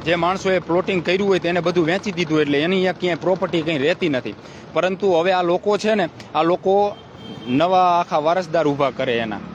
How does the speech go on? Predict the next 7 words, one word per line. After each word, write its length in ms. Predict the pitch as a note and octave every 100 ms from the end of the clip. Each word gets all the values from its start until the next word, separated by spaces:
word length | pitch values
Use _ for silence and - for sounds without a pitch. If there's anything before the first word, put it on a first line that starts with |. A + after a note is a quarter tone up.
| - -
એટલે 160 | D#3 E3
એ 80 | -
પ્રોપર્ટીના. 580 | D#3+ D#3+ C#3 B2 A2 G2 - - - -
ત્યાર 200 | E3+ F#3+
પછી 280 | F3 F#3 G3+
ચોપડા 360 | F3 F3+ G3 F#3+
માટે, 320 | F#3 F#3